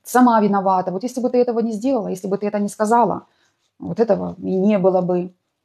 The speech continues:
Там, например, э, «Что ты опять начинаешь? Что ты опять начинаешь? Нормально общались», да? То есть как вас обвиняет. Это что же вот проявление вот этой слабости, низкочастотный уровень на низких вибрациях.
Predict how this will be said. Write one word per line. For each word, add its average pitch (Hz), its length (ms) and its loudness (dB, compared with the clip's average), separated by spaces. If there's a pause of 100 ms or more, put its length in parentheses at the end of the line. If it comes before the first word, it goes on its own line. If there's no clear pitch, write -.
(1000)
Там, 180 120 -6
например, 185 360 -2
э, 180 380 -2
«Что 262 160 -6
ты 254 80 2
опять 214 280 -2
начинаешь? 185 520 -12
Что 226 100 -20
ты 233 80 -12
опять 226 200 -6
начинаешь? 190 440 -10
Нормально 202 380 0
общались», 180 460 -6
да? 226 140 -8 (320)
То 185 60 -6
есть 180 120 -10
как 190 140 -6
вас 196 420 0
обвиняет. 175 460 -4
Это 254 140 -6
что 220 180 -6
же 185 80 -4
вот 175 180 -6
проявление 190 580 0 (320)
вот 175 100 -8
этой 180 120 0
слабости, 185 460 -2
низкочастотный 190 640 -8
уровень 175 380 -6 (520)
на - 80 -6
низких 202 320 -2
вибрациях. 175 560 -2